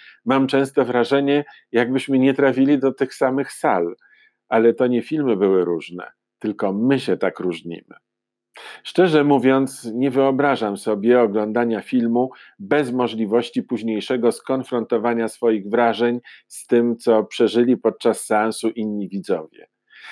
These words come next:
Nieraz zdarzało mi się, że rozmowa o filmie okazywała się ciekawsza niż film. Jakaż rozmaitość skojarzeń podyktowanych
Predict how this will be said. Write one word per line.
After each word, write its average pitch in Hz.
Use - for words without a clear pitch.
Nieraz 151
zdarzało 120
mi 110
się, 120
że 113
rozmowa 113
o 110
filmie 127
okazywała 127
się 135
ciekawsza 120
niż 123
film. 90
Jakaż 127
rozmaitość 110
skojarzeń 104
podyktowanych 110